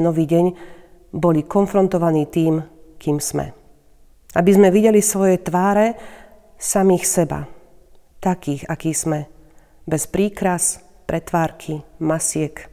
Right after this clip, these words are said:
make-upu. A snáď aj preto, aby sme boli pripravení robiť vo svojich životoch malé či veľké zmeny.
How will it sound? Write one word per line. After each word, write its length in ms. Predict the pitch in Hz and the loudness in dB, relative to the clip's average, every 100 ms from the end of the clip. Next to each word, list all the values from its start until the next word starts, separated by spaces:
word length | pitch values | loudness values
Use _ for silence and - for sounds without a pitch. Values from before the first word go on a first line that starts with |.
| - | -12
make-upu. 640 | 180 165 165 165 - 165 - - - - - - - - - - | -2 -2 -2 -8 -6 -8 -8 -20 -20 -20 -20 -20 -20 -20 -20 -10
A 80 | 185 | -4
snáď 380 | - 214 226 202 | 6 8 8 4
aj 80 | |
preto, 260 | 196 214 214 | 4 2 4
aby 160 | 190 190 | 4 4
sme 140 | 185 | 6
boli 180 | 185 175 | 4 2
pripravení 640 | - 202 214 202 190 170 | 2 2 4 6 6 6
robiť 240 | 185 196 175 | 6 4 2
vo 140 | 175 | 0
svojich 320 | - 185 160 | 2 2 2
životoch 420 | 151 190 180 170 | 2 2 2 -2
malé 560 | 156 180 190 214 214 220 - - - - | 2 2 4 2 2 -2 -10 -20 -20 -8
či 160 | - 170 | 2 4
veľké 320 | 170 156 160 | 4 2 0
zmeny. 400 | 151 147 147 | 0 -2 -4